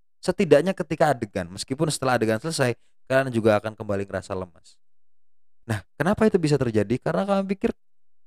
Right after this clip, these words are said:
si aktor benar-benar mempercayai dunia yang sedang dia bangun, gitu loh. Dan itu yang seharusnya dilakukan. Dan apa yang dilakukan oleh Chadwick Boseman menurut kami patut diapresiasi, karena dia benar-benar bisa memisahkan gitu. Ketika ada di karakter,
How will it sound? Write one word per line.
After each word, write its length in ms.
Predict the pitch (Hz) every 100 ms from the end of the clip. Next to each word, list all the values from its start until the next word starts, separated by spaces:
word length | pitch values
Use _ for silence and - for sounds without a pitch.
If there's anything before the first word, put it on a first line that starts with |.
| - - - -
si 160 | - -
aktor 420 | 123 - 208 214
benar-benar 680 | 139 131 127 123 135 151 -
mempercayai 1120 | 151 175 170 - 151 160 156 151 156 143 135 185
dunia 400 | 123 113 123 170
yang 80 |
sedang 240 | 160 147 160
dia 80 | 170
bangun, 560 | 196 208 135 107 98 - _ _ _ _ _ _ _
gitu 320 | 104 98 85
loh. 40 | - _ _ _ _ -
Dan 160 | 117 123
itu 160 | 180
yang 80 | 165
seharusnya 400 | 147 120 120 147
dilakukan. 400 | 113 104 101 98
Dan 240 | 107 110 - _ _
apa 240 | - 127 190
yang 80 | 196
dilakukan 320 | 147 147 151
oleh 80 | 151
Chadwick 240 | 147 151
Boseman 320 | 123 - 170
menurut 400 | 175 156 151 156
kami 240 | - 147 165
patut 240 | 139 143
diapresiasi, 880 | 131 104 - 107 - 104 101 - 87 -
karena 160 | 139
dia 320 | 156 127 139
benar-benar 480 | 185 127 127 127 143
bisa 160 | 135 151 139
memisahkan 640 | 139 131 139 127 - 135
gitu. 240 | 98 85
Ketika 480 | - - 156 190 160
ada 80 | 147
di 80 | 127
karakter, 560 | - 113 107 - 180